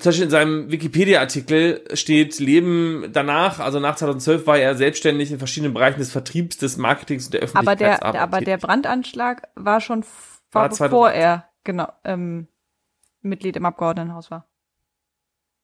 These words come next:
Speaker 1: Ah, spannend. So, aber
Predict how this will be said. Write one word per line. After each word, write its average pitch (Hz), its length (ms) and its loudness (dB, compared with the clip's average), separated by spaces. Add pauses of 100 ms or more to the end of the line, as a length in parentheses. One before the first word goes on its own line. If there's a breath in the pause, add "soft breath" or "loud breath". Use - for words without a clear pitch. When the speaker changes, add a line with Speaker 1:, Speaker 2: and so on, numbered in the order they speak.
(480 loud breath)
Speaker 1:
Ah, 151 320 -6
spannend. 117 480 -8 (320 loud breath)
So, 135 340 2 (240 soft breath)
aber 156 360 4